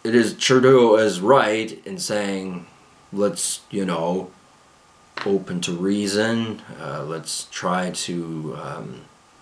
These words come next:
turn to a new chapter and, uh, really try to resolve this." But he knows that's just not the way it works, uh,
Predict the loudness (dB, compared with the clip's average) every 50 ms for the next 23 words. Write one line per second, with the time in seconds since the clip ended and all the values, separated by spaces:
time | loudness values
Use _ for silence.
0 | _ _ _ _ _ _ _ _ _ -20 -20 _ _ _ _ -6 -2 0 2 2
1 | 2 2 0 -2 0 0 0 2 2 0 0 0 -2 -4 -2 0 0 0 0 0
2 | 2 4 4 4 4 4 2 -2 -6 -14 -20 -20 -20 -20 -20 -20 -20 -20 -16 -12
3 | -10 -10 -8 -8 -6 -6 -8 -8 -6 -6 -6 -4 -4 -4 -6 -8 -8 -10 -14 -20
4 | -20 -20 _ _ _ _ _ _ _ _ _ _ _ _ _ -20 -20 -12 -6 -2
5 | 0 2 2 2 2 0 0 -2 -4 0 0 0 2 0 0 0 2 6 6 6
6 | 6 6 2 0 0 0 0 0 -2 -4 -14 _ _ _ _ _ _ _ _ _
7 | 2 4 4 4 4 0 -2 -4 -4 -4 -2 2 4 4 6 6 6 6 6 6
8 | 6 4 2 0 -2 -6 -8 -8 -12 -14 -16 _ -8 -8 -6 -6 -6 -4 -2 0
9 | 0 0 0 0 0 0 0 0 0 0 2 2 2 2 4 6 6 6 6 4
10 | 0 -6 -10 -10 -10 -14 _ _ _ _ _ _ _ _ _ _ -14 -10 -8 -6
11 | -4 -4 -4 -6